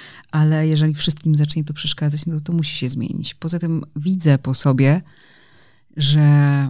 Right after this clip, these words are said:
bo dla mnie też to był problem, faktycznie spotkania takie,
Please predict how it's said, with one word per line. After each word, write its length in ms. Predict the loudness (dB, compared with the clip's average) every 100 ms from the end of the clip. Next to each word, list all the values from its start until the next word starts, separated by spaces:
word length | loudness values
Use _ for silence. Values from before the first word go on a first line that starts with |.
| -2
bo 120 | 2
dla 100 | 4
mnie 140 | 4
też 140 | 2 -2
to 80 | -4
był 120 | -6
problem, 500 | -8 -8 -6 -6 -6
faktycznie 500 | -8 -8 -8 -4 -2
spotkania 540 | -4 -8 -8 -4 -4
takie, 520 | -4 -8 -6 -6 -4